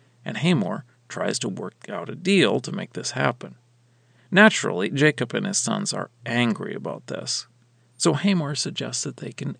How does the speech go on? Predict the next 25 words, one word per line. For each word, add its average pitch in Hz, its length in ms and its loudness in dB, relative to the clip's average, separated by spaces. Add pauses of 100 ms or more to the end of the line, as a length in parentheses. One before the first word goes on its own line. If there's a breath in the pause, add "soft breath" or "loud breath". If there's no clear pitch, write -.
(120)
intermarry 196 720 6
and 131 260 -6
become 190 480 0
part 139 240 0
of 131 80 -2
the 139 80 -6
people 131 360 0
of 117 60 2
the 107 60 0
land, 85 420 0 (560 soft breath)
and - 80 -8
Shechem - 300 -2
says 110 340 6
he's 98 200 -6
willing 107 260 2
to - 80 -6
pay 147 440 0
any 202 220 6
bride 127 380 2
price - 380 -8
that - 120 -10
they 98 120 0
name. 95 400 -2 (680)
He 131 100 -4
sounds 143 360 2